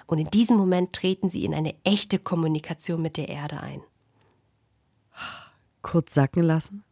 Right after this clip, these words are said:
Speaker 2: weil es so schön ist.
Speaker 1: Hm.
Speaker 2: Und da
Speaker 1: <laughs> Ja.
Speaker 2: würde ich auch direkt auch mein drittes Zitat noch, äh, hinten dranhängen, weil das eben auch genau das Thema ist. Und zwar, Eisenstein schreibt in Klima eine neue Perspektive, die Illusion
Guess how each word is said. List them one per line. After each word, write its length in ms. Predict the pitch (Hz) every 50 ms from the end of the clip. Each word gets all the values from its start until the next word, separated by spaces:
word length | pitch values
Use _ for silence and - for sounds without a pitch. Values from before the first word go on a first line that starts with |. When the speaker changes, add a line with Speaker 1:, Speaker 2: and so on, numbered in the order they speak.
| _ _
Speaker 2:
weil 100 | 151 151
es 120 | 139 - -
so 80 | 143
schön 340 | 135 - - 143 139 143 156
ist. 320 | - 208 208 - - _ -
Speaker 1:
Hm. 520 | 202 196 196 190 190 185 196 214 226 247 - _ - - 233 - - - - -
Speaker 2:
Und 120 | 214 196
da 100 | 190 185
Speaker 1:
<laughs> 20 | 226
Ja. 60 | 233
Speaker 2:
würde 120 | 285 254 277
ich 120 | 254 -
auch 160 | 175 240 269
direkt 360 | 269 247 254 233 247 247 -
auch 160 | - 165 220 226
mein 220 | 226 220 208 214
drittes 400 | 185 180 202 214 - 247 233 -
Zitat 460 | - - 202 - - 185 185 185 190
noch, 200 | 196 185 175 - -
äh, 280 | - 180 180 170 165 -
hinten 340 | - 160 190 208 196 196 180
dranhängen, 520 | 151 - 143 160 196 208 220 208 214 202 180
weil 120 | 180 175
das 140 | 170 170 -
eben 240 | - 160 165 170 -
auch 160 | 85 165 -
genau 320 | - 160 156 147 160 170
das 200 | 165 160 160 -
Thema 400 | - - 185 185 196 196 180 -
ist. 220 | - 185 175 - - - - - - - - - - _ _ _ -
Und 200 | 147 156 143 -
zwar, 480 | - - 143 139 135 135 139 139 - -
Eisenstein 640 | - 139 151 160 180 165 143 - 165 156 151 147
schreibt 420 | - - 139 139 147 156 147 - -
in 320 | - - 160 151 143 135 -
Klima 360 | - - 156 156 151 151 143
eine 220 | 113 85 147 143
neue 180 | 143 139 139 135
Perspektive, 760 | - - 135 - - - 127 _ - - 175 180 165 175 156 - - - - - - - - _ _ _ _ _ _ _ _ _ _ _ _ - -
die 200 | - 196 160 127
Illusion 840 | 185 180 190 175 147 151 160 170 180 185 226 262 269 277 277 -